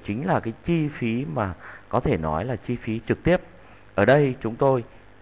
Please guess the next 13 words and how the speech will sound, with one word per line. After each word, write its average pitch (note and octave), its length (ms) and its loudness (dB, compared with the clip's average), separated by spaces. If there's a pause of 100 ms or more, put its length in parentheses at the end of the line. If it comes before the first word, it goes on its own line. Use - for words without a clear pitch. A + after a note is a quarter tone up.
(120)
ờ, E2+ 760 -4
ví F#2 180 -2
dụ D3+ 240 0
cho A#2+ 80 -4
các C3+ 160 -6
bạn A#2+ 280 0
một F#2+ 260 0
cái, A2+ 100 -6 (280)
ờ, F2 220 -2
đơn A#2+ 200 2
vị A#2 180 -2 (320)
sản D#2+ 280 -4 (100)
xuất D3 120 -2